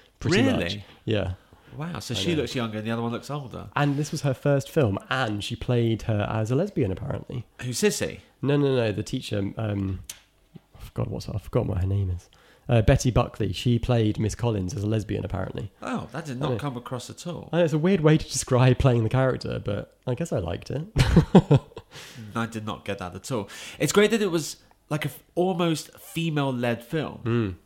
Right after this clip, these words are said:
Speaker 1: Yeah, nobody's really talking about boys.
Speaker 2: Yeah.
Speaker 1: It's all about the women.
Speaker 2: And they d-, and the boys do what the women tell them.
Speaker 1: Yeah, that's true. Like, when Miss,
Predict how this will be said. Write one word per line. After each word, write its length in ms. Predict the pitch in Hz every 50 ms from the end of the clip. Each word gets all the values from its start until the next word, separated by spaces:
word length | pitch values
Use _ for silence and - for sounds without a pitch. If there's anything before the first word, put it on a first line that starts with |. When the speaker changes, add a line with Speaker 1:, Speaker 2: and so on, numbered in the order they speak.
| - - _
Speaker 1:
Yeah, 120 | - 143 131
nobody's 380 | 113 139 160 156 170 160 127
really 160 | 123 135 131 120
talking 340 | - 131 127 120 131 123
about 200 | 107 107 - -
boys. 440 | - 117 113 104 - - - 95 - _ _ _ _ _ _
Speaker 2:
Yeah. 300 | - 143 143 110 - - -
Speaker 1:
It's 140 | 117 -
all 300 | - - 131 127 123 120
about 280 | 110 101 110 113 - 117
the 60 | 110
women. 440 | 98 113 117 110 - - - 107 - _ _ _ _ -
Speaker 2:
And 120 | 131 131
they 100 | 147 139
d-, 180 | - - - -
and 140 | 139 143 143
the 40 | 123
boys 380 | - 165 165 170 175 156 -
do 260 | - - 143 156 160 143
what 320 | 123 - - - - 101
the 220 | 113 117 110 110
women 340 | 107 107 127 120 113 113 104 -
tell 280 | - 127 139 135 123
them. 240 | - - 58 53 - - _ _ _ _ _ _ _ _ _
Speaker 1:
Yeah, 360 | - 120 135 147 156 156 151 131
that's 200 | 131 - - -
true. 320 | - - 147 160 160 135
Like, 240 | 104 107 - - -
when 200 | 139 139 143 135 123
Miss, 140 | 123 -